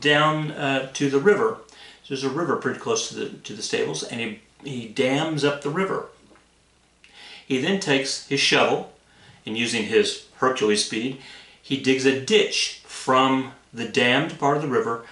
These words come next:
through the stables, and then back out to the river. And when he gets the ditch dug,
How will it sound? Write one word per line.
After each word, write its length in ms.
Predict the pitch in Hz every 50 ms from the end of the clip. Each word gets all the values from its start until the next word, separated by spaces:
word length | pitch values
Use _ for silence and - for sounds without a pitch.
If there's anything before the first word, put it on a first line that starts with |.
| - - - _
through 880 | - - - - - - 123 123 135 151 156 151 143 139 139 151 156 - - _ _ _ _ _ _ _
the 600 | 113 107 107 113 120 117 113 110 110 113 127 143 147 - - _ _ _ _ _ _ _ -
stables, 760 | - - - 214 220 208 - - - - - - - - - _ _ _ _ _ _ _ _ _ _ _ _ _ - - - -
and 120 | 143 120
then 140 | 120 120 -
back 300 | - 135 147 - - - -
out 200 | - - - -
to 100 | - 135
the 80 | 135 135
river. 340 | 160 190 190 - - - - - _ _ _ _ _ _ _ _ - - - - _ _
And 100 | - 123
when 80 | 127 131
he 60 | 131
gets 180 | 147 147 147 -
the 80 | 135
ditch 540 | 127 - 139 156 147 - - - - - 127
dug, 380 | 123 131 123 - - 175 -